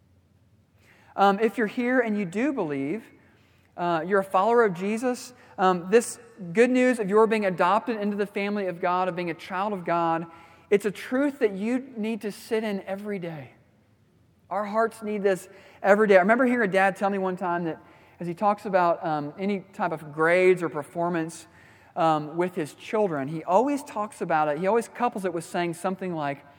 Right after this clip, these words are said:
"Look, I love you no matter how you did in your game." Or, "I love you no matter how your test goes. This is not a matter of me loving you or not." Um, or he always makes sure the last thing that his kids hear when he drops them off at school is, "Hey,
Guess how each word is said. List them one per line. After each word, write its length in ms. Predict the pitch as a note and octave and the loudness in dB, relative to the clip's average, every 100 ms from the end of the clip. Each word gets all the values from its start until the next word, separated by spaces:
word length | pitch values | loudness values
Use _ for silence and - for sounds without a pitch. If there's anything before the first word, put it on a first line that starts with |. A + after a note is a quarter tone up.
| _ - - _ - | _ -20 -20 _ -2
"Look, 200 | E3 E3 | 0 2
I 100 | F3 | 0
love 320 | F3 F3 G3+ | 2 6 4
you 140 | G#3 A3 | 4 -2
no 80 | F#3 | 0
matter 240 | F3+ D#3 | 0 0
how 180 | D#3+ E3+ | 0 0
you 180 | F3 E3+ | 0 0
did 220 | D#3 D3 | 0 0
in 80 | C#3+ | -2
your 140 | C3 | -8
game." 340 | C3 A#2+ C3 - _ _ _ _ _ _ | -8 -12 -16 -20 _ _ _ _ _ _
Or, 80 | F3+ | 0
"I 80 | F3+ | 2
love 240 | F#3+ G#3+ | 4 4
you 100 | A3+ | 2
no 80 | G#3 | -2
matter 260 | F#3+ F3+ E3 | 0 2 0
how 220 | E3+ F3 | 2 4
your 160 | F3 E3 | 4 0
test 380 | - C3+ - | -2 -6 -6
goes. 180 | C3 B2 | -12 -12
This 100 | E3 | -12
is 120 | F#3+ | -8
not 180 | F3+ F#3 | -4 -2
a 40 | F3+ | 0
matter 280 | D#3+ D#3+ | 0 0
of 100 | D3 | -2
me 160 | D#3+ D3+ | -4 -6
loving 320 | C#3+ C#3+ C#3 | -4 -4 -4
you 80 | C3 | -10
or 80 | B2 | -12
not." 260 | B2 B2 - _ - - - F3 | -14 -16 -20 _ -20 -20 -8 -2
Um, 160 | E3 | 0
or 160 | G#3 G#3+ | 4 6
he 80 | G#3+ | 6
always 320 | A3 C4 A#3 | 6 4 2
makes 220 | A#3 G#3+ | 0 -2
sure 440 | - G#3 F#3+ F#3 - - G3 | 0 4 4 2 -4 -16 -4
the 140 | F3 | 0
last 420 | E3+ G3+ G3+ - | 4 4 2 0
thing 240 | A3+ G#3 G3+ | 0 2 2
that 100 | F3+ | 0
his 160 | F3 | -4
kids 240 | - F#3+ F#3 | 0 0 4
hear 140 | F#3+ | 4
when 100 | F3 | 4
he 60 | D#3+ | 0
drops 280 | F3 F3+ G3 | 0 -2 -2
them 80 | |
off 100 | F3+ | -6
at 60 | F3+ | -6
school 340 | - F3 E3 | -8 0 2
is, 140 | D3+ D3+ | 2 0
"Hey, 260 | F#3 D3 | -2 -2